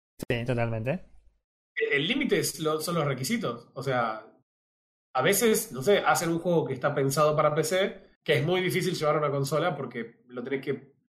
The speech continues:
Speaker 2: reducir en requerimientos. Hoy por hoy, la verdad, la Play cinco tiene una arquitectura que
Speaker 1: Sí, si
Speaker 2: <laughs>
Speaker 1: querés
Speaker 2: Particularmente
Speaker 1: abarcar la, si querés abarcar el mayor rango posible de, de, de, de mercado, tenés que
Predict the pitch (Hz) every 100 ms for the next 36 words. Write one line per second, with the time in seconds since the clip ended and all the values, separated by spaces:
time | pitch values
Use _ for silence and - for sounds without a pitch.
0 | _ _ - 127 131 127 123 151 170 131
1 | 123 120 127 139 139 151 - 147 151 139
2 | 135 151 120 117 139 123 - 131 127 120
3 | 113 139 143 139 135 127 113 113 - 113
4 | 123 131 139 117 104 - _ _ _ _
5 | _ _ _ _ _ _ _ _ _ -
6 | 143 - - _ - 165 - 147 156 160
7 | 151 143 165 156 143 135 131 151 156 147
8 | 156 156 143 - 151 147 151 147 143 -
9 | 147 151 135 123 117 - - - _ _
10 | _ _ 135 123 117 117 113 107 104 107
11 | 107 113 - _ _ _ _ _ - -
12 | - 120 113 120 117 131 131 123 143 139
13 | 151 139 120 123 - 117